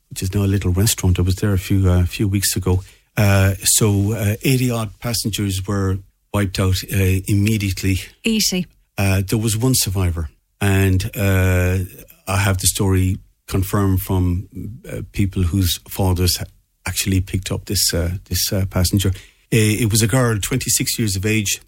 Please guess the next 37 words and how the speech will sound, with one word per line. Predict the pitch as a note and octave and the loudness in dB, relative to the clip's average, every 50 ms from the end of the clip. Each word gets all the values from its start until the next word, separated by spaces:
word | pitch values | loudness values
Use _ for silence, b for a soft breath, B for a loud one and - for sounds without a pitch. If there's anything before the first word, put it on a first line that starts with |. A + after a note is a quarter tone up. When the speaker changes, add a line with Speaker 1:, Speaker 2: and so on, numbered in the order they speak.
| _ - - | _ -8 -4
Speaker 1:
a | G2 F#2+ G2 | -2 0 0
German | F#2+ - A#2+ A#2 A2+ G#2+ G#2 | 2 2 2 2 2 2 0
girl, | F#2+ G2 G2 F#2+ F#2 F#2 - - _ _ _ _ _ | 0 0 0 0 0 -2 -4 -12 _ _ _ _ _
was | - - F#2+ - - | -6 -4 -4 -2 -2
found, | - A2+ G#2+ G#2 G2 G2 F#2+ - - - | 0 0 0 2 2 0 0 -2 -4 -6
um, | A2 G2 F#2+ F#2 F#2 E2+ - - _ _ _ | -4 -2 0 0 0 0 -2 -8 _ _ _
crawling | - - - A2+ G#2+ G#2 G2 G2 G2 G#2 | -10 -4 -2 0 0 0 2 0 0 0
across | - G2+ F#2 F#2 - - G#2+ G2+ - | -2 -2 -4 -4 -2 -2 -2 -2 0
the | - G2+ | 0 0
mud | G2 G2+ G2 F#2+ F#2 F#2 - - | 0 2 0 0 0 -2 -4 -4
on | G2+ F#2+ F#2+ | -2 0 0
her | F#2 F2 - F#2+ F#2 F2 E2+ - - _ _ _ _ _ - - | 0 0 0 -2 0 -2 -2 -4 -10 _ _ _ _ _ -18 -12
hands | - - - G#2 G2 G2 F#2+ F#2 F#2 F#2 - - - _ _ _ - | -10 -6 -2 0 0 2 2 2 2 0 -2 -4 -8 _ _ _ -6
and, | G2+ F#2+ F#2 F2+ F2+ F2+ - | -2 0 0 0 0 0 0
uh, | F2+ F2 F2+ F#2+ F#2+ - | 0 0 0 -2 -2 -2
knees. | - G#2 G#2 G2+ F#2+ F#2 F2 - | 0 0 2 2 2 2 0 0
They, | - A2+ G#2 | 0 -2 -2
they | F#2 - G#2+ G2 - | -2 -6 -6 -2 -2
thought | G#2 F#2 - - C#3+ C3+ - | -2 -2 -2 -2 -2 -2 0
she | - C3 | -2 -2
was | G#2 G2 F#2 - | -2 0 0 0
impaled | G2+ F#2+ - B2 A#2+ G#2+ G2+ F#2 | 0 0 2 2 2 2 0 0
in | E2+ | -2
the | F#2+ F2+ | -2 -2
mud | G2 G2+ F2+ F2 | -2 -2 -2 -2
trying | - G2 G2 | -4 -4 -4
to | F#2+ | -4
get | F#2+ - F#2 F2+ | -4 -2 -2 0
out. | F#2+ G2 G2 F2+ - - - - | 0 0 0 0 -2 -4 -6 -6
Speaker 2:
Wow. | F#3 F#3 F#3 F3+ F3+ E3 D3+ - - | -6 -4 -2 -2 -2 -4 -4 -8 -10
Speaker 1:
So | - - - | -8 -8 -6
when | G2 - A#2 A#2+ | -4 -2 0 0
they | A2 A2+ | 0 0
went | A2 A2+ G#2 - | 0 -2 0 0
to | G#2 | 0
lift | G2+ G#2+ C3 C#3 - - - | 0 0 0 0 -2 -2 -2
her, | - F#2 | -2 -2